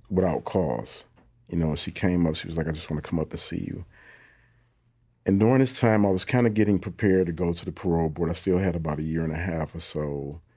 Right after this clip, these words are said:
And we were just talking, and she was like, "What do you, what do you hope for your life after incarceration?"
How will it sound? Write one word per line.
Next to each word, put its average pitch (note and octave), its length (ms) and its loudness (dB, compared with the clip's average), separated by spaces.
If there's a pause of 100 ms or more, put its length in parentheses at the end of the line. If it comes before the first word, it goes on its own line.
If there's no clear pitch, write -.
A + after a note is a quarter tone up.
(540)
And E2+ 120 2
we G#2 60 6
were C#3 160 8
just G2 420 0
talking, F#2 460 2
and E2 140 0
she - 140 -8
was E2+ 200 -6
like, D#2 200 -4
"What E2+ 160 -2
do G2+ 60 -2
you, F2+ 400 -2
what F2 100 -2
do G#2 80 2
you F2+ 100 0
hope E2 240 0
for - 120 -10
your C2+ 160 -2
life B1+ 460 -10 (200)
after D#2+ 280 -6
incarceration?" D2 1000 -6